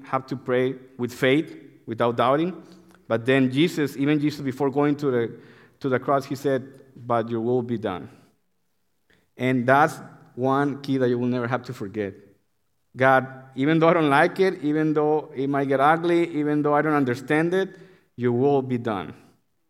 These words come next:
And that's gonna reflect your heart, because some, usually we wanna do the, the completely opposite.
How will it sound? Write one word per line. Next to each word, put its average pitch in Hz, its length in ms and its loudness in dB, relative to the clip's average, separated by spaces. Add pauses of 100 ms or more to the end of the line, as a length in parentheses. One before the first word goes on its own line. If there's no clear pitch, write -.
(600)
And 113 120 -4
that's 127 160 0
gonna 131 160 0
reflect 117 320 -2
your 104 100 -2
heart, 110 220 -2
because 107 180 -14
some, 113 480 -12
usually 120 380 -4
we 113 80 -4
wanna 117 200 -2
do 117 380 -4
the, 127 200 -2
the - 200 -12
completely 120 400 -2
opposite. 113 460 -4